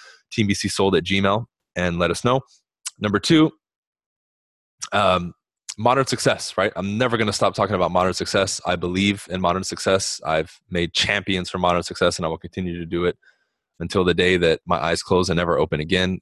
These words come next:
I'm still gonna recommend forever that people get on modern success, and you're gonna keep hearing it from me. Go to brian casella dot com and sign up. It will change your life, guaranteed. Number three, E X P Realty for all the realtors. Go to join dot E X P realty dot com and get your application in,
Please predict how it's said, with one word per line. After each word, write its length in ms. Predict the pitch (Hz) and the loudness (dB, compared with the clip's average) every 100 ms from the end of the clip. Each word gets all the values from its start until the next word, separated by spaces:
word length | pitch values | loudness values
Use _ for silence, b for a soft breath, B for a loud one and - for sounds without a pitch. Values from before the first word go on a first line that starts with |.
| - | -6
I'm 160 | 78 | -6
still 240 | - - 110 | -4 0 0
gonna 160 | 95 | 2
recommend 480 | 90 87 87 87 87 | 0 0 -2 -2 -2
forever 400 | - 87 95 92 | 0 0 2 2
that 80 | 87 | 0
people 220 | 95 87 | -2 -2
get 140 | 90 82 | 0 0
on 100 | 85 | 2
modern 220 | 85 82 | 0 -2
success, 540 | 78 - 95 90 - - _ _ _ - | -6 -2 0 -2 -8 -18 _ _ _ -6
and 80 | 90 | -2
you're 100 | 92 | -2
gonna 120 | 92 | -2
keep 180 | 98 98 | -4 0
hearing 220 | 90 82 | 0 0
it 100 | 73 | -2
from 200 | 80 76 | -4 -6
me. 100 | 90 | -4
Go 160 | 90 | 0
to 60 | 85 | 2
brian 180 | 87 85 | 2 -2
casella 320 | 92 87 85 | -2 0 2
dot 160 | 82 76 | 2 0
com 240 | 87 85 | 0 -2
and 100 | 76 | -2
sign 240 | - 80 80 | -2 -2 -2
up. 140 | 71 - | -4 -6
It 60 | |
will 100 | 78 | -10
change 260 | 85 82 78 | -4 -4 -2
your 100 | 73 | -2
life, 200 | 71 - | -2 -4
guaranteed. 480 | 82 78 80 78 76 _ b b - | -6 -6 -6 -6 -8 _ b b -6
Number 200 | 87 82 | -4 -2
three, 300 | - 101 101 - | 0 0 0 -2
E 100 | 101 | -2
X 140 | 90 | -2
P 100 | - | -2
Realty 260 | 90 95 95 | 0 0 0
for 140 | - | -2
all 60 | 85 | 0
the 80 | 82 | 2
realtors. 480 | 101 98 101 - - B B B - | 2 4 0 0 -8 B B B 2
Go 80 | |
to 100 | 143 | 4
join 380 | 110 107 110 113 | 4 4 2 2
dot 240 | 95 90 - | 2 2 0
E 160 | 101 95 | 2 2
X 180 | 87 - | 2 -4
P 140 | 98 | -2
realty 340 | 90 90 90 82 | 0 0 0 -2
dot 200 | 71 - | -4 0
com 340 | 98 95 101 _ _ - | 0 0 -4 _ _ -10
and 80 | 87 | -6
get 120 | - | 0
your 100 | 80 | 0
application 520 | - 82 95 - 90 | 0 -2 -2 -2 -6
in, 160 | 92 | -6